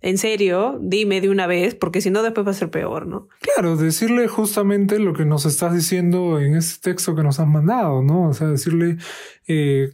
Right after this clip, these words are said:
Speaker 2: tu falta, lo que ves, ¿no? La falta de interés por parte de él, que te gustaría oficializar, que te gustaría conocerlo más,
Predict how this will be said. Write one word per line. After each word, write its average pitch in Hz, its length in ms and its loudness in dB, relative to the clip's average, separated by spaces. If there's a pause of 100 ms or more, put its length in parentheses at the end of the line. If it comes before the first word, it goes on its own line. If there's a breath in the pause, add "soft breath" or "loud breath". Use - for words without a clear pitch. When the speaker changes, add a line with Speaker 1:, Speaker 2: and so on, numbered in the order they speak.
(100)
Speaker 2:
tu 170 80 -2
falta, 160 380 0
lo 160 200 2
que 151 120 -2
ves, 185 180 2
¿no? 147 100 2
La 139 120 0
falta 151 260 -2
de 151 60 0
interés 139 340 0
por 139 160 -2
parte 143 240 -4
de 175 340 2
él, 180 200 -2 (200 loud breath)
que 151 100 -6
te 139 120 -2
gustaría 135 400 0
oficializar, 156 880 -2
que 160 120 -2
te 143 100 0
gustaría 135 320 0
conocerlo 135 500 2
más, 170 500 -2